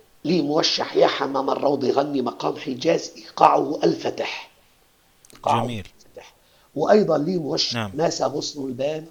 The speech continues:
Speaker 1: مقام نو أثر، إيقاعه إيم زنجير مئة وثمانية مؤلف من ثلاثة موازين. وأيضًا لي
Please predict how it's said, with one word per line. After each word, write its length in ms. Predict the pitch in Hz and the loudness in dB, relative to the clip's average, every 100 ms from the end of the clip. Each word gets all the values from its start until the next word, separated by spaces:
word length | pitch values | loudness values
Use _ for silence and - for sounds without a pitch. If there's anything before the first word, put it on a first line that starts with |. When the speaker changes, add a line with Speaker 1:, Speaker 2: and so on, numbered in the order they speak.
| _ _ | _ _
Speaker 1:
مقام 380 | 131 - 151 123 | -14 -4 -2 -2
نو 140 | 127 151 | -2 -4
أثر، 480 | - - 160 151 - _ _ _ _ - | -4 -4 -4 -4 -8 _ _ _ _ -4
إيقاعه 800 | 127 123 170 165 156 135 170 - | -4 4 6 6 2 -2 -4 -6
إيم 180 | 147 165 | -8 -10
زنجير 680 | - 156 135 139 135 110 - _ | -8 -10 -8 -8 -8 -8 -12 _
مئة 240 | 117 147 | -6 0
وثمانية 1120 | 139 131 - 151 151 139 143 - 143 170 147 120 | 0 0 2 2 4 0 -4 -2 0 2 0 -2
مؤلف 460 | 120 151 151 135 | -4 -4 -4 -4
من 100 | 139 | -6
ثلاثة 460 | 127 139 156 180 147 - | -4 0 2 2 0 -10
موازين. 480 | 117 104 98 95 95 - - - - - | -6 -6 -6 -10 -12 -16 -16 -16 -6 4
وأيضًا 440 | 131 175 190 156 | 8 8 6 4
لي 460 | 139 139 147 151 | 2 0 0 -2